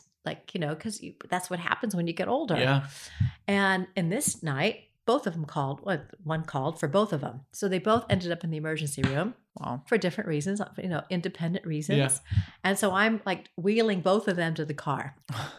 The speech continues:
Speaker 1: And it was, like, two o'clock in the morning and I
Speaker 2: Yeah.
Speaker 1: was exhausted. It was a forty-minute drive from home. And they're in the car and I'm driving them home, literally exhausted and, but not resistant,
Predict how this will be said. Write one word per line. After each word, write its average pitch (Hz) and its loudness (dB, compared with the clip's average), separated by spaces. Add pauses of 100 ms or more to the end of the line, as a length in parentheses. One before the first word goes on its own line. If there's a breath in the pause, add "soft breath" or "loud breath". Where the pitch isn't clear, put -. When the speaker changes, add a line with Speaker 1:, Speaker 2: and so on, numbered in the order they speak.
(540 loud breath)
Speaker 1:
And 202 6
it 220 2
was, 233 0
like, 196 -2
two 202 0
o'clock 170 -2
in 160 0
the 156 -2
morning 143 0
and - -6
I - -2
Speaker 2:
Yeah. 185 2
Speaker 1:
was 180 0
exhausted. 143 0
It 139 -6
was 147 -2
a 143 -2
forty-minute 151 -2
drive 143 -2
from 147 -4
home. 147 -6 (800 loud breath)
And 240 4
they're 302 12
in 370 6
the 294 4
car 175 4
and 175 0
I'm 220 4
driving 190 2
them 175 -2
home, 147 -2 (160)
literally 202 0
exhausted 147 -6 (160)
and, 156 -2 (480)
but 247 0
not 359 0
resistant, 233 -2